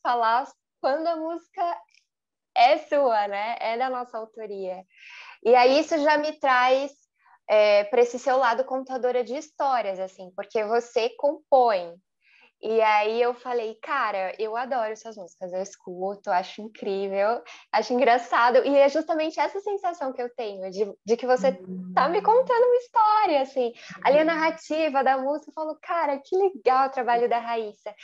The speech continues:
Speaker 1: E como é que funciona pra você? De onde você tira, geralmente, as suas inspirações? Você primeiro pensa numa melodia, você guarda e vive uma história e fala, "Opa, isso daqui vira música." Como é que funciona, Rá?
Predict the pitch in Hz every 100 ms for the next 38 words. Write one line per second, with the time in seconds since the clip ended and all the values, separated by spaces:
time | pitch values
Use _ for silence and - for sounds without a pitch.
0 | - - - 554 571 539 - 403 392 -
1 | 269 262 262 254 254 247 208 254 294 294
2 | 294 302 302 285 - 262 247 247 247 -
3 | _ 220 247 254 240 233 240 - 226 233
4 | 233 - 233 214 208 - 202 202 202 202
5 | - _ - - 185 233 262 269 262 240
6 | 240 247 240 233 233 226 220 220 220 220
7 | 180 214 208 196 208 - 220 214 - -
8 | 220 220 208 196 180 190 190 - _ 196
9 | 214 190 185 226 240 226 233 - 226 226
10 | 226 214 214 247 233 220 202 202 202 208
11 | 214 240 294 254 220 190 170 185 - 180
12 | 175 - - _ 339 381 370 - 285 277
13 | 294 226 190 185 190 202 220 170 160